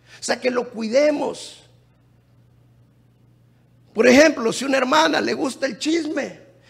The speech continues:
y ya no quiere andar en el chisme, ya no va donde están esas hermanas que les gusta estar con, hablando de otros.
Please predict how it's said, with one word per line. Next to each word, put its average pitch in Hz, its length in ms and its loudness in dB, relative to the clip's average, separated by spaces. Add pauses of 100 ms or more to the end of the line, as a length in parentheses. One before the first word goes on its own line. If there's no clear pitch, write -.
(120)
y 226 100 -10
ya 262 120 0
no 285 140 -4
quiere 285 160 -2
andar 285 200 -2
en 277 120 -4
el 226 100 -6
chisme, 254 580 -6 (360)
ya 269 160 4
no 294 120 4
va 294 360 4
donde 262 260 -2
están 311 260 -2
esas 285 280 -4
hermanas 247 420 -2
que 254 100 -6
les 247 140 -8
gusta 269 220 -8
estar - 520 -4
con, 254 440 -4
hablando 277 420 2
de 269 100 0
otros. 269 580 -2